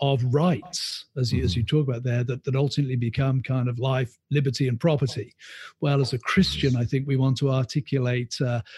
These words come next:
Speaker 1: an understanding of natural law that, that goes beyond that and,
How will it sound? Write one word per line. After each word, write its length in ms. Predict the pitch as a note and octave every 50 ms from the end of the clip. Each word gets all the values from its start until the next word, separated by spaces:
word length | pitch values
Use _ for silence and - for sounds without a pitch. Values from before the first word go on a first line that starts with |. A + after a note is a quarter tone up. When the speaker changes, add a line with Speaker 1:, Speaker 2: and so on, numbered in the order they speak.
| - - -
Speaker 1:
an 100 | C#3 C#3+
understanding 540 | C#3 C3+ C3 A2+ - - D3 C#3 C#3 C3+ B2+ B2+
of 60 | A#2
natural 500 | C3+ C3+ C#3+ C#3+ - - D3+ C3 A#2+ B2
law 340 | A#2+ C3 C3+ C#3 C#3 C3+ C3
that, 240 | B2 C3 B2+ - - - - - - - -
that 160 | - B2 -
goes 220 | - D3 C3+ A#2+ -
beyond 480 | - D3+ C3 C3 C#3 D3 D#3+ D#3+ D3+ B2+
that 280 | A#2+ A2 G#2+ G#2+ - -
and, 160 | C#3 B2+ C3